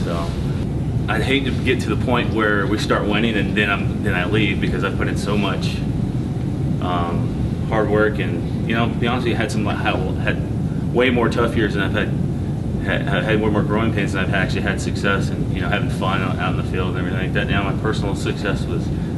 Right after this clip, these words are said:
it's always been there, but the team success is, you know, this past year was great. I mean, I hate to get to that point where, you know, we're on the verge of making the playoffs, winning the American League Central, and then, you know, I'm not here anymore, 'cause I've put in ten years of building to this point.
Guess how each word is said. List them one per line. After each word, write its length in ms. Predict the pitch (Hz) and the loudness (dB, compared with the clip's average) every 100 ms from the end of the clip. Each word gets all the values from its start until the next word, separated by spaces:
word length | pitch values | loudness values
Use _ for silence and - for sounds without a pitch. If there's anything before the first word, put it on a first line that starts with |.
| - | -2
it's 140 | - | 0
always 260 | 98 92 87 | 2 2 0
been 200 | 90 87 | 2 2
there, 160 | 87 | 0
but 300 | 85 82 - | 0 0 0
the 80 | - - | 0 2
team 240 | 113 110 | 2 2
success 460 | 113 - 87 85 - | 0 0 0 0 0
is, 180 | - - - - - - - - | -2 -2 -2 -2 0 0 0 0
you 60 | |
know, 100 | 90 | 0
this 100 | 90 | 0
past 260 | 92 92 87 | 0 0 0
year 100 | 90 | 0
was 120 | 76 | -2
great. 340 | 85 95 85 82 | 0 2 2 0
I 40 | |
mean, 520 | - - - - - - | -2 0 0 -2 -2 -2
I 40 | |
hate 160 | 110 107 | 0 0
to 60 | |
get 100 | 101 | 0
to 60 | 101 | 0
that 200 | 101 - | 0 0
point 220 | 101 101 | 0 0
where, 260 | - 90 78 - - - - | 0 0 -2 -2 -2 -2 0
you 100 | 98 | 0
know, 100 | 95 | 0
we're 140 | 101 | 0
on 60 | 98 | 0
the 60 | 90 | 0
verge 240 | 98 98 | 0 0
of 80 | 98 | 0
making 280 | 92 95 - | 0 0 0
the 20 | |
playoffs, 240 | 92 92 - | 0 0 0
winning 160 | 95 | 0
the 60 | 92 | 0
American 260 | 90 87 87 | 0 0 0
League 80 | |
Central, 260 | 98 92 85 | 0 0 -2
and 80 | 82 | -2
then, 220 | 82 - | -2 -2
you 60 | - | -2
know, 140 | 76 - - - - | -2 -2 -2 -2 -2
I'm 100 | - | -2
not 140 | - - | -2 0
here 140 | 107 | 0
anymore, 240 | 98 85 - - - - | 0 0 -2 -2 -2 -4
'cause 120 | - | -2
I've 260 | - - | 0 0
put 100 | - 175 | 0 0
in 680 | 175 - - - - - - | 0 -2 -2 -2 -2 -4 -2
ten 200 | 101 98 | 0 0
years 320 | 98 98 92 | 0 0 -2
of 160 | 85 - - - - - - - - | -2 -2 -4 -4 -4 -4 -2 -2 -2
building 260 | 101 117 104 | 0 2 2
to 60 | 92 | 0
this 100 | - | -2
point. 340 | 85 85 | -2 -2